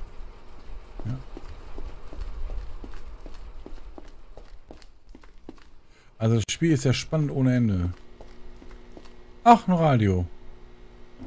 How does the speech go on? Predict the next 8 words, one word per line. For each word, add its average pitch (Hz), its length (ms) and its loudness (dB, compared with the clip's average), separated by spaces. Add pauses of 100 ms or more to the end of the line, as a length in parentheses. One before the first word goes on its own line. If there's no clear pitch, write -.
(1400)
Oh, 175 100 2
ich 156 100 2
geh. 175 300 8 (400)
Tschüss. 220 400 2 (3000)
Der 127 120 4
wollte 131 220 6
uns 104 220 0
nicht. 107 240 2